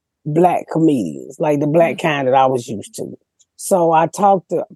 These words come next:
Speaker 1: owner at the time into letting me bring in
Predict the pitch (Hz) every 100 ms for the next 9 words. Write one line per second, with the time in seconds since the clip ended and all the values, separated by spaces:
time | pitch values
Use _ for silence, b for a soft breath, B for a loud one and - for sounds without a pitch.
0 | _ - 185 226 175 151 107 131 175 151
1 | 139 135 123 _ _ _ _ _ - 202
2 | 196 - 208 170 165 196 240 247 208 196
3 | 202 185 151 160 175 165 147 143 143